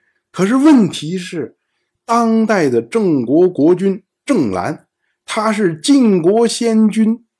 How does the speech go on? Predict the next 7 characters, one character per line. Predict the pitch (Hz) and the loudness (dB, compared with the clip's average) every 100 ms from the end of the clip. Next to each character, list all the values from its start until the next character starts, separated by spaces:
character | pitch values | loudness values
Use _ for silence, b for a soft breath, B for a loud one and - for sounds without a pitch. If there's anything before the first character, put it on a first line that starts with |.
| _ | _
晋 | 285 262 208 165 | 0 2 2 0
重 | 120 151 220 208 | 0 0 2 2
耳 | 127 101 98 | 2 0 -4
的 | 156 | -4
小 | 165 - 107 101 92 _ | -4 -4 -6 -10 -18 _
弟 | 185 127 - | -14 -14 -18
啊， | _ | _